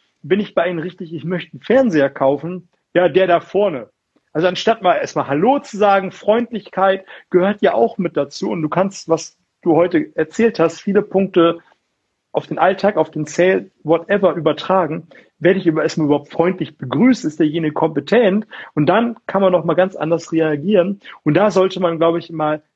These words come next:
immer wieder sensibilisieren, auch die Mitarbeiter morgens beim Briefing noch mal diese fünf Punkte vor Augen halten, dass man die wirklich auf dem Schirm hat. Weil nicht jeder steht morgens mit einem, mit einer exen-,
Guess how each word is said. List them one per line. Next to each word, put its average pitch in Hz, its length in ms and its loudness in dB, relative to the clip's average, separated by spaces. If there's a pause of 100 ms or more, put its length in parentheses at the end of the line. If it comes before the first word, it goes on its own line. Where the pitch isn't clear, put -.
immer 214 260 -2
wieder 180 200 0
sensibilisieren, 160 840 -2
auch 151 140 0
die 151 100 -2
Mitarbeiter 170 580 2
morgens 160 420 2
beim 147 260 -4
Briefing 190 420 -4
noch 160 100 -4
mal 160 260 0 (440)
diese 147 200 0
fünf - 360 -2
Punkte 208 680 2
vor - 260 -2
Augen 202 320 2
halten, 151 400 -2 (180)
dass - 200 -8
man 165 120 -2
die 139 120 -2
wirklich 175 300 -2
auf 147 120 -2
dem 139 100 -8
Schirm 220 360 2
hat. 107 140 -6 (300)
Weil 151 120 4
nicht 196 260 0
jeder 180 220 4
steht 170 300 -2
morgens 185 480 2
mit 170 160 -8
einem, 160 260 -6 (320)
mit 170 200 -4
einer 156 280 -2
exen-, - 500 -6